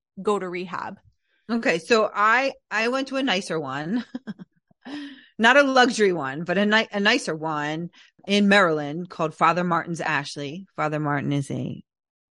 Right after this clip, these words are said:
Speaker 2: a great soul in heaven now, but he has done some great, amazing good and has a lot of books and talks and stuff. But, um,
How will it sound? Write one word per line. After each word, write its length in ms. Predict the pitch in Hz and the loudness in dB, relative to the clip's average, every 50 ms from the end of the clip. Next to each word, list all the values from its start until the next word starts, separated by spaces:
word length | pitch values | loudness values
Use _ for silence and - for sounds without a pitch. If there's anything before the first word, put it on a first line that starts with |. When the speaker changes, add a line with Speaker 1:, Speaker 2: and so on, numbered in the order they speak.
| _ _ - | _ _ -8
Speaker 2:
a 100 | - 165 | -8 -8
great 380 | 151 139 147 147 147 151 143 143 | -8 -6 -8 -6 -6 -6 -6 -8
soul 480 | - - - - 135 127 131 - 143 147 _ _ | -14 -16 -14 -12 -10 -8 -8 -10 -10 -12 _ _
in 160 | - 139 135 | -14 -14 -12
heaven 320 | 131 147 151 139 143 135 131 | -10 -10 -10 -10 -8 -10 -8
now, 220 | 131 131 131 135 | -8 -6 -8 -8
but 160 | 127 151 - | -8 -12 -16
he 260 | - - 160 143 139 | -16 -14 -14 -12 -10
has 200 | 139 131 127 131 | -10 -12 -12 -14
done 240 | - 131 131 131 127 | -14 -14 -14 -14 -14
some 200 | 127 - 135 131 | -14 -16 -16 -16
great, 380 | 127 - 131 123 135 135 - _ _ - | -14 -12 -12 -12 -12 -12 -14 _ _ -14
amazing 520 | 147 147 139 131 127 127 131 127 127 131 | -12 -10 -10 -10 -12 -14 -16 -16 -16 -14
good 260 | 131 143 139 139 127 | -10 -10 -10 -10 -10
and 220 | 135 127 127 _ _ _ - _ - - - - - | -12 -16 -16 _ _ _ -20 _ -20 -20 -20 -14 -6
has 180 | 190 180 160 | -6 -4 -4
a 60 | 156 143 | -4 -6
lot 160 | 139 131 143 | -4 -4 -6
of 80 | 143 | -6
books 240 | 135 143 139 - - | -6 -8 -8 -8 -12
and 100 | 143 135 | -16 -14
talks 300 | - 143 123 127 - - | -10 -8 -10 -10 -10 -14
and 80 | 139 131 | -18 -12
stuff. 200 | - 113 123 _ _ - | -12 -12 -12 _ _ -4
But, 220 | 185 175 156 - - | -2 -2 -2 -2 -2
um, 320 | 180 175 160 165 165 - | -2 -2 -2 -2 -6 -12